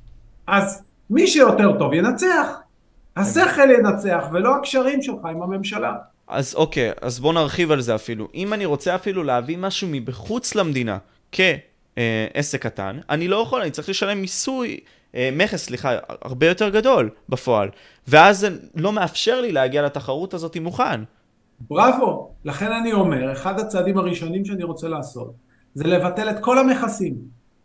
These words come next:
Speaker 1: את כל מכסות היבוא, ואת כל, ולבטל את המעמד, ה-, את היתרון שיש לתקינה ישראלית על פני תקינה אירופית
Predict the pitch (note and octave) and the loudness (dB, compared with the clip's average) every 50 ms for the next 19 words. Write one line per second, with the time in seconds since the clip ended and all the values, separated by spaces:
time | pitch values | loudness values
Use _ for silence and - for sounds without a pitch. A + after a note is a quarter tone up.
0 | _ - D3+ - - - G#3+ G#3+ G#3 G#3 G#3 G#3 - A3+ G#3+ G#3+ G#3+ G#3 G3 F3+ | _ -14 -14 -12 -6 -2 0 2 2 2 2 0 0 -2 -2 -2 -2 0 0 0
1 | - C#3+ F3 G3 G3+ G3+ G3+ - - - - _ _ _ _ - B2 C3+ D3 F#3 | 0 0 0 0 0 0 -2 -6 -10 -18 -20 _ _ _ _ -18 -14 -8 -4 -2
2 | G3 F#3+ F#3 - - - - _ _ - - A#3 A#3 A#3+ B3 B3+ C4 C4+ D4 E4 | -2 -2 -2 -4 -10 -18 -20 _ _ -10 0 2 4 6 6 6 6 6 4 0
3 | E4+ - - E3+ F3 F#3 F#3 F3 - F3 F3 - - - A3+ A#3+ B3+ C4+ C4 C4+ | -2 -6 -6 -2 0 2 2 2 0 0 -4 -4 -6 -6 -6 -2 0 0 0 0
4 | A#3+ G3 F#3 F3+ F3 E3+ E3 E3 E3+ F#3+ G#3 A#3 A#3 G#3 F#3+ A3+ A3+ A3 - - | -2 0 0 0 0 0 -2 -2 0 0 0 0 0 -2 -4 -6 -8 -10 -14 -20
5 | _ _ _ _ _ _ - F3 F3+ - - - F#3 F3 E3 E3+ D#3+ - F3 E3 | _ _ _ _ _ _ -6 -6 -6 -6 -8 -6 -4 -4 -4 -4 -4 -4 -2 -2
6 | E3 E3 - F#3 E3+ D#3+ F3+ A#3+ C4+ B3+ A3 F3+ - - F#3 G3+ G3+ G3+ - G3+ | -2 0 0 0 2 4 6 6 6 6 6 4 0 0 -2 -4 -4 -2 -2 -4
7 | F#3 - - - - - F#3 F3 F#3+ G#3 G#3+ A3 G3+ - - F3+ D#3+ D#3 E3 F#3 | -4 -4 -8 -12 -6 -4 -4 -2 -2 -2 -4 -4 -6 -6 -6 -4 -2 0 0 0
8 | A3+ B3+ B3 G#3+ D#3+ C3+ - F3+ F3 F3 - - F#3 D#3+ D#3+ D#3 D3+ D3 C3 B2 | 0 -2 -4 -4 -6 -6 -6 -6 -8 -8 -6 -8 -6 -6 -4 -4 -6 -6 -4 -4
9 | A#2+ A#2+ A#2 A#2+ A2 G#2+ | -4 -6 -6 -8 -12 -14